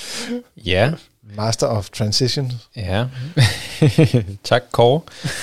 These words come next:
Speaker 1: <laughs> Øh, <laughs> øhm, jamen, øh,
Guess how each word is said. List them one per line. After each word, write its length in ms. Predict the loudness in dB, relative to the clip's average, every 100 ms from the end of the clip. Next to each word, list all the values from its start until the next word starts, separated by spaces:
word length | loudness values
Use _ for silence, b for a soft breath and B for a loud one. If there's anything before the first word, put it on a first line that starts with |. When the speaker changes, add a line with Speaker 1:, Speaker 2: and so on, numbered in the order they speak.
| 2
Speaker 1:
<laughs> 40 | 6
Øh, 380 | 8 6 4 4 4 6 4 4 4 2 2 0 0 0 -2 -2 -10 -4 -4 B B B B
<laughs> 0 |
øhm, 840 | 6 8 8 6 2 0 -2 -6 -10 -14 -12 0
jamen, 300 | 4 4 4
øh, 340 | 2 2 0